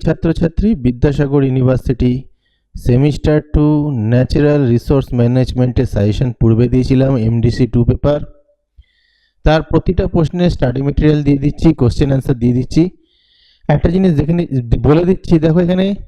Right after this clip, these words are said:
শর্ট কোশ্চেন বলেছি, সংক্ষিপ্ত প্রশ্ন, আসলে শর্ট এসে টাইপ, সংক্ষিপ্ত উত্তরধর্মী যে প্রশ্নগুলো হয় অর্থাৎ মান পাঁচের, সেটা কিন্তু, এটা কিন্তু শর্ট কোশ্চেন না, মান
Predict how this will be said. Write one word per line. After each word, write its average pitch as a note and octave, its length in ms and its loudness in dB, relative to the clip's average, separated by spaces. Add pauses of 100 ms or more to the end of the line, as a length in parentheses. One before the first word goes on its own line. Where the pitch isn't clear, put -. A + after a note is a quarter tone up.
(580)
শর্ট D#3+ 300 2
কোশ্চেন G3 320 0
বলেছি, F3 260 2
সংক্ষিপ্ত C#3+ 380 0 (100)
প্রশ্ন, E3 160 -2 (100)
আসলে E3 220 0 (120)
শর্ট E3+ 260 2 (120)
এসে E3 180 -2 (100)
টাইপ, D3+ 180 0 (340)
সংক্ষিপ্ত D3+ 500 -2 (380)
উত্তরধর্মী D#3 680 -2
যে D3+ 60 2 (100)
প্রশ্নগুলো C#3+ 540 2
হয় C3+ 160 4
অর্থাৎ - 200 -10 (100)
মান D3 140 0 (140)
পাঁচের, D3+ 320 -2 (680)
সেটা F#3 340 0
কিন্তু, C3 240 -4
এটা D3+ 140 2
কিন্তু F3 200 -4
শর্ট D3 280 0
কোশ্চেন F3 440 0
না, A#2+ 80 0 (200)
মান C3+ 140 2